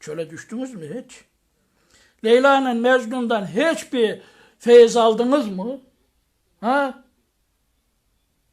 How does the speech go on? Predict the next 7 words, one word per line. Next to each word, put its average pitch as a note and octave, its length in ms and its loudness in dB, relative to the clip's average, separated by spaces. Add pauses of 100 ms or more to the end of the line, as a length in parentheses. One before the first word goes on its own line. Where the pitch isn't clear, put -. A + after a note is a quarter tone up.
(1300)
Yapmayın, D#3 720 -4
yapmayın. D#3+ 580 -8 (1600)
İnkarcı A3+ 640 0
olmayın. G3+ 600 0 (2750)
Allah'ın A#3 480 2
adaletinden A#3 800 -2
şaşmayın. A3 640 -2